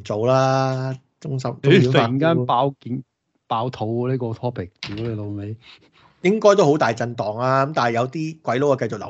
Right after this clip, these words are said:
Speaker 1: 低嘅，咁我都覺得就個震盪力都相對地唔係咁大嘅。但係有一樣嘢個震盪力就好強，我覺得，就係警隊啊，我想話警犬，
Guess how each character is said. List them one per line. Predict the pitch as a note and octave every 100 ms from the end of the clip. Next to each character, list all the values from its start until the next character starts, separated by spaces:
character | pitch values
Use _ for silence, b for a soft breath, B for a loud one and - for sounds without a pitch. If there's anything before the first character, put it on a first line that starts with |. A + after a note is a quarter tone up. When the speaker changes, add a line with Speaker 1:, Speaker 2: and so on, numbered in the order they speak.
| -
Speaker 1:
低 | C3 C3+ A2+
嘅， | G#2+ A2+ A#2+ B2+
咁 | B2+
我 | B2 C3+
都 | D#3
覺 | D3 B2+
得 | C#3
就 | - A2 G#2
個 | C#3
震 | C3 B2+
盪 | B2 A#2 A2+
力 | A2+
都 | D3+ D3+
相 | C#3 D3 C#3+
對 | C3+ B2
地 | A#2+
唔 | G#2 D#3
係 | G#2
咁 | G#2+ A#2
大 | A#2 G2 G2+
嘅。 | G2+ G#2+ A2 A2 G#2+ G2+ G2 F2+ B B B B _
但 | B2 C3+
係 |
有 | D3+ A3+
一 | D#3
樣 | B2+
嘢 | C3+
個 | C#3+
震 | C3+ C3+
盪 | B2 A#2
力 |
就 | A2 G#2
好 | A2+ -
強， | G#2+ F#2+ G2+
我 | G#2+ A2+
覺 |
得， | B2+ A#2+ _ _ _ _ _ _ -
就 | B2
係 | A#2 A2+ _ _ _ _ _ _ _ _ _ _ _ _ _ -
警 | A2+ C3 F3+ G#3+ A3
隊 | - A#2 D#3
啊， | C3 -
我 | -
想 | C3
話 | C#3+
警 | B2 D#3+ C#3
犬， | B2+ G#2